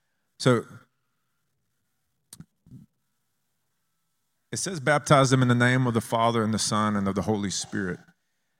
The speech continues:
And why does, why does Jesus mention all, all three of the Godhead? It's 'cause we need a revelation of each one of them. We need a revelation of God as a Father.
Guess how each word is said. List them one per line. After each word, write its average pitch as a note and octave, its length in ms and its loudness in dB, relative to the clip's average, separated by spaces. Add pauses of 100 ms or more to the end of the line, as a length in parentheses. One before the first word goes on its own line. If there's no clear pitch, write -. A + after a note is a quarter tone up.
(300)
And G#2 420 -2 (380)
why C3 240 2
does, D3 420 -2 (800)
why B2 120 -2
does C#3 140 -2
Jesus B2+ 380 -4
mention A#2+ 380 -6
all, A#2 420 -6
all A#2 180 -6
three G#2+ 540 -4 (280)
of F2+ 120 -16
the F#2+ 60 -14
Godhead? E2+ 440 -8 (1400)
It's - 100 -10
'cause A2 180 -6
we B2+ 120 -2
need C3+ 160 -2
a A#2 80 0
revelation G#2+ 880 -4 (640)
of F2+ 80 -10
each F#2+ 180 -10
one F#2 160 -6
of D#2+ 120 -8
them. E2+ 120 -10
We G2 80 -10
need G#2+ 160 -6
a G2+ 60 -2
revelation G2+ 500 -4
of F2+ 80 -8
God F#2 240 -4
as F2+ 140 -10
a E2+ 40 -10
Father. - 440 -12